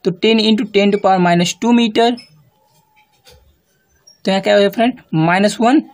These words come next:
meter। यहाँ पर एक जब घटेगा तो कितना हो जाएगा, माइनस एक meter हो जाएगा। अब friend हम लोग, हमको क्या ज्ञात करना है, हमें phi E equal question mark, यही हमें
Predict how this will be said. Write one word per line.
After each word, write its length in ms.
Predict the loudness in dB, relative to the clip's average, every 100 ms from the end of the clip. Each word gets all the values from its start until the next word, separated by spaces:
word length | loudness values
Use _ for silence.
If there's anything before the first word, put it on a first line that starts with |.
| _ -2
meter। 480 | 2 2 0 -2 -4 -12 -8 -2
यहाँ 180 | 0
पर 180 | 0 -2
एक 340 | -2 -4 -4 _ _ _ -6
जब 140 | -2 0 0
घटेगा 300 | 0 0 -2
तो 60 |
कितना 120 | 0
हो 60 | 0
जाएगा, 220 | 2 0 -2 -16 _
माइनस 380 | -4 -2 -2 -4 -8
एक 160 | -8 -2
meter 200 | -2 0
हो 60 | 0
जाएगा। 240 | -2 -4 -12 -20 -20 -2
अब 100 | -2
friend 220 | 0 0 0
हम 120 | 0
लोग, 160 | -2
हमको 300 | 0 0 -2
क्या 180 | -2 0
ज्ञात 160 | 0 0
करना 240 | -2 0
है, 260 | 2 2 0 -6 -20 -4
हमें 180 | 0 0
phi 320 | -2 -2 0 0 -4
E 80 | -2 -2 -2
equal 440 | -6 -2 0 2 -2 -8 -20 0
question 460 | 0 0 -2 -2 -2
mark, 180 | -2 -6 -16 -8
यही 260 | -2 0 2
हमें 280 | 2 2